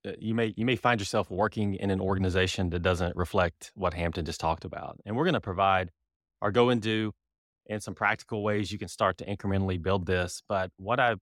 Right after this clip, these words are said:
what I've seen in the past is that you may f-, you may be in an organization that, that's dysfunctional, that doesn't have a culture that you, you want to stay in or people want to stay in, which makes your job difficult as a leader,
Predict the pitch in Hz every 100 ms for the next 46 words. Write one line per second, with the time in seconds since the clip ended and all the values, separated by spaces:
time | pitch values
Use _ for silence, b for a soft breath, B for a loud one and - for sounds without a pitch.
0 | - 123 120 - 156 135 95 - 101 95
1 | 90 - 87 95 90 87 - _ _ _
2 | _ _ _ _ _ - 120 131 - 123
3 | 143 151 139 170 160 147 147 117 117 117
4 | 117 101 98 98 - 98 101 - 117 -
5 | 95 - 107 101 98 90 120 135 110 101
6 | 95 - 98 - 104 95 92 95 92 87
7 | - 98 104 92 - 101 98 104 92 95
8 | - - 107 87 95 92 95 98 95 -
9 | 127 143 98 92 107 - 101 - 95 92
10 | 90 90 120 151 170 - 139 127 127 92
11 | 113 117 113 110 92 - 95 87 95 151
12 | 71